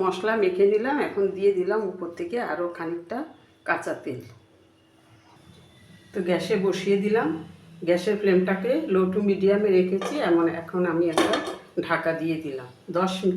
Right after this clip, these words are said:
থেকে পনেরো মিনিটের জন্য ঢাকা দিয়ে আমি ভাপিয়ে নেব। ফিরে এলাম আমি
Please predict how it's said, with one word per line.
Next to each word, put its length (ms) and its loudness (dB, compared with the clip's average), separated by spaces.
থেকে 180 -2
পনেরো 360 6
মিনিটের 420 4
জন্য 160 -4
ঢাকা 220 -6
দিয়ে 160 -2
আমি 140 4
ভাপিয়ে 420 -2
নেব। 140 -6
ফিরে 220 4
এলাম 180 4
আমি 140 0